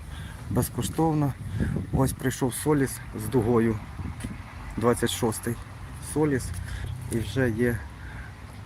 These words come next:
зверху дуга. Отакий тракторець Соліс. Ось стоїть Ловол, триста п'ятдесят четвертий двохдисковим з реверсом. О.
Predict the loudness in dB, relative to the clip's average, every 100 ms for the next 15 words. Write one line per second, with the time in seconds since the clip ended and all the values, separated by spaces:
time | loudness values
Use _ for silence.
0 | -14 -10 -8 -8 -4 2 2 0 -6 -4
1 | -2 -2 -4 -4 -10 -14 -16 -16 -16 -16
2 | -16 -16 -14 -14 -14 -14 -14 -8 -6 -4
3 | 0 0 0 -2 -2 -2 -2 -4 -4 -4
4 | -4 -6 -8 -8 -4 -2 -2 -6 -8 -12
5 | -12 -6 -2 0 -2 0 2 4 2 -2
6 | -6 -6 0 4 6 6 4 4 0 -4
7 | -4 -4 -4 -6 -6 -6 -6 -6 -6 -2
8 | 2 2 2 2 2 2 0 2 2 2
9 | 0 2 0 0 4 6 6 6 6 2
10 | -2 -4 -6 -8 -12 -12 -12 -12 -12 -8
11 | -6 -4 -2 -2